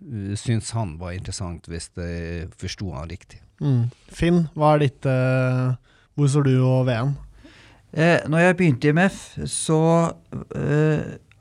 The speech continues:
Speaker 3: var det mye vei det var snakk om. Eh, og så så vi det at, eh, mange av våre medlemmer jobber innenfor V A.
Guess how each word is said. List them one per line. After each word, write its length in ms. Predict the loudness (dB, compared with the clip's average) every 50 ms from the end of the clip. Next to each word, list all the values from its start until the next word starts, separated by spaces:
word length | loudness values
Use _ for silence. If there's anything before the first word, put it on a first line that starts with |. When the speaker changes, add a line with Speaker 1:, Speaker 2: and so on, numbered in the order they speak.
| _ -14 -10
Speaker 3:
var 240 | -4 -2 0 2 2
det 80 | 4
mye 160 | 4 4 4 4
vei 280 | 4 4 4 6 4 4 2 2 -2 -4 -10 -18 -20 -20 _ -4
det 80 | -4
var 80 | -2 0
snakk 240 | 0 -2 -2 -2 -2
om. 200 | -2 -2 -4 -6 -12 _ _ _ _ -20 -20 -20 -20 -20 -20 -20 -20 -20 _ _
Eh, 960 | 0 2 4 4 4 4 4 2 2 0 0 -2 -2 -4 -6 -6 -6 -8 -8 -8 -8
og 500 | -6 -4 -2 0 0 0 0 0 -2 -6 -2
så 100 | -2 -2
så 280 | -2 -2 -2 0 0 0 2
vi 120 | 0 2
det 220 | 2 2 2 2 2 0 -2 -6 -14 -10 -6
at, 300 | -6 -6 -6 -4 -2 2
eh, 360 | 2 4 4 4 2 0 -2 -6 -12 -18 -16 -14 -14 -14 -14 -14 -14 -8
mange 560 | -6 -4 -2 0 2 4 4 4 4 4 4 4
av 120 | 4 4 4
våre 180 | 2 2 4
medlemmer 400 | 4 2 2 2 2 2 2 2
jobber 280 | 2 2 0 2 2 0
innenfor 240 | 0 0 -2 -2 0
V 140 | 2 2 4
A. 140 | 4 4 2